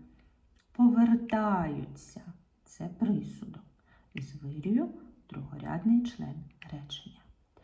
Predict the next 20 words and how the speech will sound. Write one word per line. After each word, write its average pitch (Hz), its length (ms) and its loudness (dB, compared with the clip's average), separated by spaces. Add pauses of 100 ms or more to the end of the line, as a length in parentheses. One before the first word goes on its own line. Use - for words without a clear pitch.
(360)
Тепер 262 360 -2
проведемо 175 500 0
з - 80 -6
вами 165 300 -4
дослідження. 170 800 -10 (680)
У 226 80 8
якому 190 720 4
реченні 170 840 -4
є 175 260 -2
слова, 175 560 -4 (260)
що - 340 -2
перелічуються? - 1120 -2 (960)
У 440 80 -8
другому 143 520 -2
реченні. - 580 -14 (580)
На 175 60 -2
яке 180 240 -2
питання 247 480 -2
вони 233 220 6
відповідають? - 960 -6